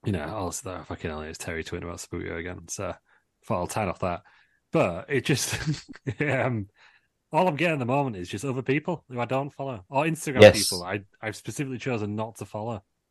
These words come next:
Speaker 2: Yeah, I get, I get a lot of that. So I haven't, I haven't really bothered with it yet.
Speaker 1: So, um, I'm very new on the Threads at the moment.
Speaker 2: Oh,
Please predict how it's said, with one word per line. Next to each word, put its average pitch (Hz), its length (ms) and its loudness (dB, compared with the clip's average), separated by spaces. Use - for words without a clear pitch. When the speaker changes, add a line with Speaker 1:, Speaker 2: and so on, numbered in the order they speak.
Speaker 2:
Yeah, 78 340 12
I 82 160 12
get, 65 120 12
I 76 100 12
get 64 160 12
a - 40 8
lot 50 220 8
of - 80 6
that. - 60 0
So 82 100 10
I 80 40 12
haven't, 78 340 8
I 87 60 12
haven't 78 200 8
really 76 280 10
bothered 73 340 8
with 76 140 6
it - 140 6
yet. - 140 2
Speaker 1:
So, - 200 -8
um, 107 380 -4
I'm 110 140 -4
very 117 240 0
new 104 180 0
on 95 100 -2
the 82 60 -6
Threads - 380 -10
at - 40 -18
the - 40 -8
moment. 82 300 -8
Speaker 2:
Oh, - 180 6